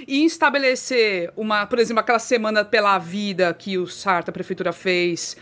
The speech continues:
e parece que recuou, mas não sei se recuou mesmo, contra o aborto e contra as mulheres, praticamente, contra, contra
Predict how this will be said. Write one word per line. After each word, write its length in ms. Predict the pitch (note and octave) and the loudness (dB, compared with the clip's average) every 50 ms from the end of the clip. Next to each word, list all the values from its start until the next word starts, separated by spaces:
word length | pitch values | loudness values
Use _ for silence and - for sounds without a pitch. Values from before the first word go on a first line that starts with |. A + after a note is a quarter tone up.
| - | -14
e 80 | - G3 | -12 -4
parece 280 | F#3+ G3 F3 F3 E3+ - | 0 0 2 2 0 0
que 80 | - | 0
recuou, 280 | G3 F#3+ G3 - G3+ F#3+ | 0 2 2 2 2 4
mas 140 | F3+ F3+ F3+ | 4 2 2
não 80 | F3+ | 0
sei 140 | F3 - F#3 | 0 -2 -4
se 100 | F3+ - | -2 -4
recuou 260 | F#3 F3+ - F3+ F3+ | -4 -4 -2 -2 -2
mesmo, 380 | E3+ F3+ G3 A3+ B3+ C4+ D4+ D4+ - - - - - - - - - | 0 2 2 2 2 2 0 -4 -6 -10 -20 -20 -20 -20 -20 -12 -4
contra 360 | - B3+ B3 A#3+ A#3+ A#3 A3+ | 0 0 0 0 0 0 2
o 80 | G#3 G3+ | 2 2
aborto 560 | F#3+ F#3 F3 G3 G#3+ B3+ D4 D#4+ E4 E4 D#4 | 2 0 0 0 2 2 4 2 2 0 -2
e 40 | C#4 | -4
contra 240 | C4+ C4 A#3 B3 B3+ | -4 -4 -4 -4 -4
as 80 | - | -4
mulheres, 480 | A#3+ B3 C4+ C#4+ G#4+ F#4+ G#3 F#3+ G3+ - | -4 -4 -2 -2 0 0 0 0 -2 -4
praticamente, 360 | - A3 G3+ - G#3+ G#3 G3 | -6 -6 -4 -4 -6 -4 -2
contra, 280 | - C#4+ C#4 C#4 - A#3 | 0 0 0 -2 -2 -2
contra 340 | - C4+ C#4 E4 E4 D#4 | -2 0 0 0 -2 -2